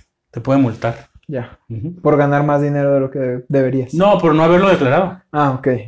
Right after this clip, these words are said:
Speaker 1: O sea, porque, insisto, de acuerdo al régimen es como te van a quitar o no los impuestos. La, por ejemplo, dentro de las actividades profesionales, los que cobran por honorarios, hay cierta manera en la que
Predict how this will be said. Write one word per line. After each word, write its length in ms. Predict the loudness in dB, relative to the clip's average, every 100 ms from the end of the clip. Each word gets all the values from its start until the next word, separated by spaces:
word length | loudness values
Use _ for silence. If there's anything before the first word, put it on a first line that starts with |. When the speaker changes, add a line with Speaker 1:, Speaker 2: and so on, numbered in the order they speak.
| -16
Speaker 1:
O 80 | -8
sea, 300 | -6 -6 -8 _ _ -10
porque, 440 | -4 2 2 0 -8 -10 -8
insisto, 580 | -4 -2 -2 -4 -12 _ _ _ -12
de 60 | -10
acuerdo 280 | -4 0 2
al 80 |
régimen 560 | 2 0 -2 -4 -4 -4
es 120 | -6
como 300 | -6 -4 -4
te 100 | -6
van 280 | -10 -10 -8
a 320 | -8 -6 -8 -12 _ -18
quitar 380 | -16 -6 -4 -4
o 40 |
no 140 | -6 -8
los 180 | -10 -10
impuestos. 400 | -6 -6 -6 -8
La, 220 | -8 -8
por 160 | -8 -4
ejemplo, 440 | -4 -4 -6 -12 _ _ _ _ _ _ _
dentro 520 | -4 0 0 2 2
de 80 | 2
las 200 | 0 -2
actividades 400 | -6 -2 0 0
profesionales, 680 | 0 -2 -2 -4 0 0 0
los 140 | -4 -10
que 120 | -10
cobran 380 | -4 -2 -2 -2
por 160 | -2
honorarios, 680 | 0 2 0 0 -4 -8 _ _ _ _ _ _ _ _ _ _ -6
hay 320 | 0 0 0
cierta 1700 | -4 -2 2 4 2 2 2 4 4 2 2 2 2 2 2 2 0
manera 320 | 0 0 0
en 100 | -2
la 160 | -4 -6
que 320 | -4 -6 -6